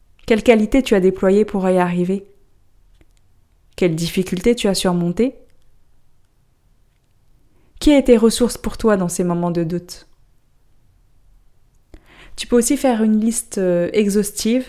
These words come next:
de tout ce que tu as déjà accompli. Car souvent, on voit le verre à moitié vide et non à moitié plein. On voit tout ce qui reste à faire ou tout ce qu'on a mal fait, en oubliant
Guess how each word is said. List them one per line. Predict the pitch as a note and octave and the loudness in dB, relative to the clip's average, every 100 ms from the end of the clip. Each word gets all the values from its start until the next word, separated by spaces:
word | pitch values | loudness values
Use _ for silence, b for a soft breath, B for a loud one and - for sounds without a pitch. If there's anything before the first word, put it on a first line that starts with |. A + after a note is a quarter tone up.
| - | -8
de | G3+ | -6
tout | F#3+ A#3 | -4 -6
ce | - | -6
que | |
tu | G#3 G#3 | -4 -2
as | F3+ | 2
déjà | G3 G3 F#3 | 2 4 0
accompli. | F3+ F3 D#3+ E3+ - _ _ _ _ _ _ _ _ b b b b | 0 -6 -8 -10 -14 _ _ _ _ _ _ _ _ b b b b
Car | - A3+ | -2 -2
souvent, | - A#3+ A3 B3+ C4 - _ _ _ _ _ - | 0 2 4 2 0 -10 _ _ _ _ _ -8
on | G3 | -4
voit | F#3 G3 | 0 4
le | F#3 | 4
verre | F3 F#3+ F#3 | 4 4 4
à | |
moitié | F3 F3 F3 F3 | 0 -2 -2 -2
vide | E3 F#3 - _ _ - | -2 -4 -8 _ _ -8
et | G#3 | -4
non | F#3 E3+ | -2 -2
à | |
moitié | E3+ F3 - F3+ | -4 -6 -10 -10
plein. | F3+ F3 _ _ _ _ _ _ _ b b b | -10 -12 _ _ _ _ _ _ _ b b b
On | A3 | 4
voit | G#3 G#3+ | 6 6
tout | G#3 B3 | 6 2
ce | - | 2
qui | A3+ G3+ | 0 0
reste | F#3+ - | 0 0
à | F3+ | -2
faire | - F#3 F3+ - - _ _ _ _ _ | 0 -2 -2 -8 -20 _ _ _ _ _
ou | F#3+ | -8
tout | F#3+ | -6
ce | F#3 | -6
qu'on | G3+ F#3 | -4 -2
a | |
mal | F3 E3+ | 0 -2
fait, | - F3 E3+ - _ _ _ _ _ _ _ _ | -4 -8 -8 -16 _ _ _ _ _ _ _ _
en | A3+ A3 | 2 4
oubliant | G#3 G#3+ G#3 G#3 G3+ | 4 4 2 2 0